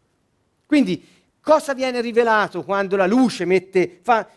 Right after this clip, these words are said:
eh, distrugge le tenebre? Prima di tutto che i demoni sono reali, perché quando preghiamo per la liberazione sono entità, esseri senza corpo, reali,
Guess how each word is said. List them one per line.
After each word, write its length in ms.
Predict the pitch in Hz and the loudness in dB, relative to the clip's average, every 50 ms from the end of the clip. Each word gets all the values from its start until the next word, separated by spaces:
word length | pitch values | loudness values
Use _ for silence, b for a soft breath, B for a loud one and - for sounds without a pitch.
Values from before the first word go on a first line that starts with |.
| _ | _
eh, 460 | _ - - 131 - - - - - - | _ -10 -10 -10 -12 -18 -20 -20 -20 -20
distrugge 580 | - 170 165 - - - 240 269 247 - 214 208 | -16 -14 -14 -10 -4 2 4 4 4 2 0 -2
le 80 | 196 | -2
tenebre? 460 | 190 - 214 202 185 165 139 135 135 b b b _ | 0 0 0 0 0 0 -4 -6 -12 b b b _
Prima 160 | 233 285 269 | 0 0 0
di 60 | - | 2
tutto 260 | 294 311 302 - 254 | 0 -2 0 -2 -2
che 100 | - 226 | 0 0
i 60 | 226 | 0
demoni 340 | 180 220 214 240 262 254 233 | 0 0 0 2 0 0 -2
sono 280 | 202 - 214 208 202 202 | -4 -4 -4 -4 -2 -2
reali, 440 | 214 247 277 262 233 180 135 113 - _ _ _ _ _ _ _ _ _ _ _ _ _ _ _ _ _ _ _ _ _ _ | -2 0 0 0 -2 -2 -4 -8 -12 _ _ _ _ _ _ _ _ _ _ _ _ _ _ _ _ _ _ _ _ _ _
perché 220 | - 208 - 233 | -4 -4 -2 -4
quando 260 | - - 254 254 220 220 | -4 -2 -2 -2 -2 -2
preghiamo 400 | - 220 220 240 240 233 214 180 | -2 -2 0 0 0 0 0 0
per 120 | 214 208 | 0 0
la 60 | 208 | 0
liberazione 720 | 208 208 214 196 214 220 208 214 - 285 294 285 254 208 175 | -2 0 2 2 2 2 0 0 -2 0 2 2 2 2 -2
sono 380 | - - 214 202 190 175 b b b b | -2 -2 -2 0 -2 -2 b b b b
entità, 840 | b 202 220 226 - - _ 226 214 220 - 285 294 269 226 170 135 - | b 0 0 0 -2 -6 _ -8 -8 -4 -2 -2 0 0 -2 -2 -4 -2
esseri 540 | - 285 285 233 - - - 202 170 147 143 | 0 0 2 2 0 -4 -6 -6 -6 -6 -2
senza 400 | - - 302 320 285 - 240 190 | 0 0 0 0 0 -2 -4 -2
corpo, 280 | 214 220 196 - 202 | 0 0 -2 -2 -2
reali, 720 | 190 160 196 262 269 247 240 240 240 214 175 147 135 - | -2 0 2 2 2 0 -2 -2 -2 -2 -2 -4 -6 -8